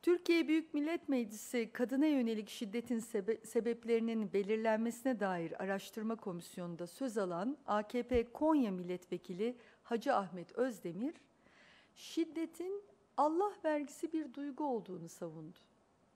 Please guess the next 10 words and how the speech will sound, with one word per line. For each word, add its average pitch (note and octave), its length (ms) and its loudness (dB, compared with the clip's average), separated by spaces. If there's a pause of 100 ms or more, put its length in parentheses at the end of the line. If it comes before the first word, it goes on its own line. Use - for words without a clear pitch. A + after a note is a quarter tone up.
(140)
Yani D4+ 240 -4
Yüce B3+ 280 -4
Allah'ı G#3+ 380 -4
karıştırmadıkları A3 1040 -6
bir A3 180 -10
şiddet G3+ 540 -6
kalmıştı. E3 720 -10 (520)
Onu G3 280 -4
da B3 220 0 (160)
yaptılar. F3 600 -12